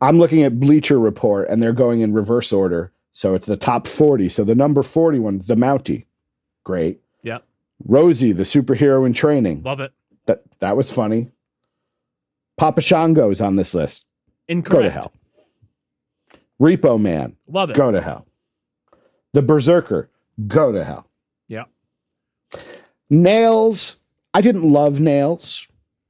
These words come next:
Speaker 1: It's not a bad gimmick necessarily, but it wasn't. What do you think about the Spirit Squad?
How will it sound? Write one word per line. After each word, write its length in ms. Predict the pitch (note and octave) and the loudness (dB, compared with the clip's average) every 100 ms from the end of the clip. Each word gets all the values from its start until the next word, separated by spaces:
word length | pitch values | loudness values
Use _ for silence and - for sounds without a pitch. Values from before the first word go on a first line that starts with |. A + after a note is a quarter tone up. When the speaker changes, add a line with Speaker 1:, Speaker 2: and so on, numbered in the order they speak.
| _ _ _ _ _ _ _ - | _ _ _ _ _ _ _ -10
Speaker 1:
It's 140 | C3+ | -2
not 160 | D3 C3+ | 0 0
a 40 | |
bad 440 | A#2+ B2 C3 B2 | 0 0 -2 -4
gimmick 380 | G#2 A#2 C#3 - | -2 0 0 -2
necessarily, 840 | D3 C#3 - C#3+ C#3+ C3+ C3+ C3+ C#3+ | -2 -2 -4 -4 -2 0 0 -2 -4
but 200 | C3 G#2+ | -2 -2
it 60 | G#2+ | 0
wasn't. 560 | G#2+ G2+ A2 E2 - _ _ _ _ _ _ _ _ | -2 -4 -10 -12 -18 _ _ _ _ _ _ _ _
What 120 | D3 | 0
do 40 | |
you 60 | G3+ | 2
think 180 | A3 F3 | 0 0
about 180 | F#3 E3 | -2 -2
the 60 | |
Spirit 400 | C#3 - E3 A#2 | -6 0 2 0
Squad? 400 | - G2+ E2 C#2 | -2 -4 -4 -6